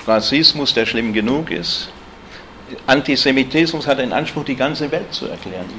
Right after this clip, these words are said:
Ich kann mir erklären, warum das alles so ist mit der Krise. Und deswegen heißt, nichts gegen Juden zu haben, und ich bin erstmal bereit, erstmal bis zum Beweis des Gegenteils, jedem, der sagt, „Ich hab nichts gegen Juden“, das auch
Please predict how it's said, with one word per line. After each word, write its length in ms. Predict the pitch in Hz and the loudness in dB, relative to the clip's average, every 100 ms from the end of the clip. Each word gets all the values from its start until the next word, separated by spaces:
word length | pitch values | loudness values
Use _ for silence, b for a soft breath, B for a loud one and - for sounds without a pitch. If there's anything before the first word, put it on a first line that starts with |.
| 185 | -8
Ich 80 | 165 - - - - | -8 -10 -14 -16 -4
kann 160 | 156 147 - | -4 -4 -8
mir 200 | 147 156 | -2 -2
erklären, 600 | - 123 123 139 143 147 117 | 0 -4 -2 0 0 -2 0
warum 500 | 127 131 120 156 165 165 | 2 2 2 0 0 0
das 320 | 131 135 131 - | 4 4 2 -2
alles 340 | 113 135 127 | 0 2 2
so 140 | 139 | 0
ist 300 | 139 147 - | 0 -2 -2
mit 120 | 131 107 | -4 -4
der 80 | |
Krise. 400 | - - 90 - - - - - - - - - - - - - | -6 -10 -8 -8 -10 -16 -18 -18 -20 -20 -20 -20 -20 -18 -20 -8
Und 140 | 131 143 | 4 6
deswegen 420 | 160 180 165 143 | 8 6 6 6
heißt, 400 | 131 117 110 120 | 8 8 6 0
nichts 300 | 147 - - | -2 -2 2
gegen 240 | 135 110 | 4 4
Juden 300 | 104 117 135 | 2 0 -2
zu 180 | 143 143 | -2 2
haben, 300 | 160 190 202 | 4 4 2
und 100 | 113 | -2
ich 200 | 104 - | -2 -6
bin 160 | 110 101 | -6 -2
erstmal 360 | 95 - 110 | -2 0 0
bereit, 560 | 107 101 101 110 131 127 - - | 2 2 6 6 6 2 -6 -6
erstmal 380 | 101 104 107 | -6 -2 0
bis 180 | 104 110 | 0 0
zum 120 | - | 0
Beweis 380 | 107 104 107 107 | 0 4 4 4
des 180 | 110 - | -2 0
Gegenteils, 640 | 117 156 143 143 135 117 | 0 -2 -4 -2 -2 -2
jedem, 360 | 113 113 113 110 | -2 -2 -2 -2
der 160 | 107 104 | -2 -2
sagt, 280 | 107 104 | -2 -2
„Ich 120 | 101 - | -2 -4
hab 200 | - - | -6 -6
nichts 260 | 123 - | -6 -4
gegen 240 | 113 104 101 | -4 -4 -4
Juden“, 380 | 107 107 107 | -6 -4 -6
das 240 | 104 101 - | -6 -10 -8
auch 240 | 98 95 | -10 -10